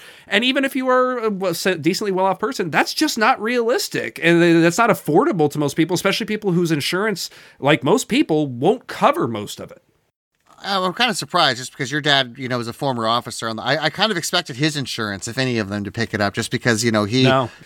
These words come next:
Speaker 1: There's almost no insurance in America that will cover fully hearing aids, or at least not the expensive ones.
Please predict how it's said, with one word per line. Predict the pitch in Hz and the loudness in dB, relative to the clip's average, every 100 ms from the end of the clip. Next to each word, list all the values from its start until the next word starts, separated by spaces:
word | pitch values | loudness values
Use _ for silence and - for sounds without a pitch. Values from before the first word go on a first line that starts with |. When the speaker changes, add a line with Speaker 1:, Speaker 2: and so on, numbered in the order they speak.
| - | 0
Speaker 1:
There's | 190 175 | 2 4
almost | 202 214 233 220 | 4 4 2 0
no | 160 143 156 | 2 2 2
insurance | 139 139 151 - 123 113 110 127 | 0 -2 -2 -2 -2 -2 -4 -4
in | |
America | 110 113 147 127 107 | 0 2 2 2 0
that | 110 110 | 0 0
will | 113 | -2
cover | - 135 123 120 113 107 101 - - | 2 4 6 6 6 4 -2 -12 -20
fully | - - 196 185 170 120 107 101 113 | -20 -2 2 4 4 2 -2 -6 -8
hearing | - 170 110 90 | 0 2 0 -6
aids, | - - - - - - | -16 -18 -18 -20 -14 -2
or | 185 | 2
at | |
least | 196 214 | 2 2
not | 185 175 | 2 0
the | |
expensive | 127 - 180 165 - | -2 0 0 -2 -10
ones. | 104 - - | -16 -14 -12